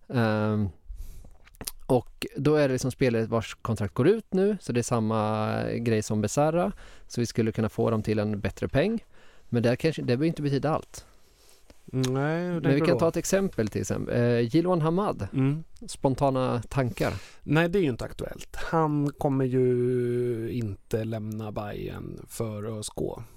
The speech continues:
Speaker 2: Han kommer kanske lämna Bayern för utlandet. Men han, frågan är ju vad han, vad, var han står så att säga i den internationella konkurrensen efter den här svaga hösten.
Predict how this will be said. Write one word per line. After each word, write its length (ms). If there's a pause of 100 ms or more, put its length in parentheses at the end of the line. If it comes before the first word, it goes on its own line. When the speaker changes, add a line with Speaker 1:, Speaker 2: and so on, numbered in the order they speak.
(140)
Speaker 2:
Han 120
kommer 280
kanske 240
lämna 240
Bayern 320
för 180
utlandet. 640
Men 480
han, 460 (320)
frågan 340
är 80
ju 60
vad 140
han, 260
vad, 180
var 320
han 180
står 380
så 120
att 100
säga 220
i 100
den 160
internationella 760 (760)
konkurrensen 580
efter 160
den 60
här 80
svaga 300
hösten. 300